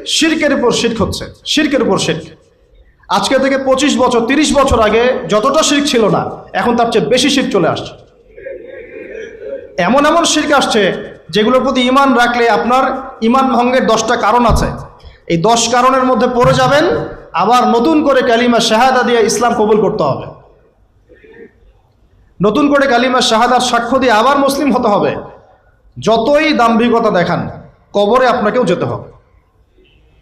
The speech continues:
কিচ্ছু করার নাই তখন। এখন যদি সলিউশনে না আসি, সংশোধন না করি,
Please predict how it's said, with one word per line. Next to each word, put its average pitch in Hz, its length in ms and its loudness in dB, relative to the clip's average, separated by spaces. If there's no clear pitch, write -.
কিচ্ছু 302 260 -2
করার 277 240 2
নাই 214 260 0
তখন। 123 460 -4
এখন 262 300 0
যদি 285 180 0
সলিউশনে 262 480 0
না 240 100 2
আসি, 220 280 2
সংশোধন 220 460 0
না 208 140 2
করি, 180 340 -2